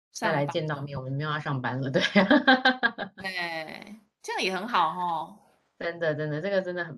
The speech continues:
Speaker 2: 棒。对，好哦，我们来那个，啊，对，我们先讲一下上礼拜的那个主题，就是 B 先生的追，
Speaker 1: 哦，
Speaker 2: 就是告白的。
Speaker 1: 好。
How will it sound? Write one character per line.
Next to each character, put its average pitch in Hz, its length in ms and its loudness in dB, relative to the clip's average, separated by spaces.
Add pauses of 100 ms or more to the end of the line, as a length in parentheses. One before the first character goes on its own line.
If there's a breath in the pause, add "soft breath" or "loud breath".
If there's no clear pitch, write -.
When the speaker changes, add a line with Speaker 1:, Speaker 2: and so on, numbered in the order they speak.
Speaker 2:
棒。 - 180 -12 (520)
对， - 200 -12
好 180 240 -4
哦， 220 200 4
我 220 80 -2
们 202 240 -4
来 214 200 -4
那 254 120 -2
个， 208 220 0
啊， - 140 -2
对， 214 100 -2
我 208 60 2
们 208 80 -2
先 349 160 0
讲 185 140 0
一 - 20 -2
下 240 100 -2
上 277 200 -4
礼 165 100 -6
拜 226 160 0
的 190 80 -4
那 185 140 -6
个 - 480 -4
主 - 180 -10
题， - 200 -14
就 170 100 -6
是 190 60 -6
B 190 200 -6
先 185 240 -4
生 165 240 -4
的 - 200 -4
追， 165 320 -4
Speaker 1:
哦， - 60 -16
Speaker 2:
就 175 100 -10
是 165 100 -8
告 147 220 0
白 - 260 -12
的。 - 120 -20
Speaker 1:
好。 - 220 -20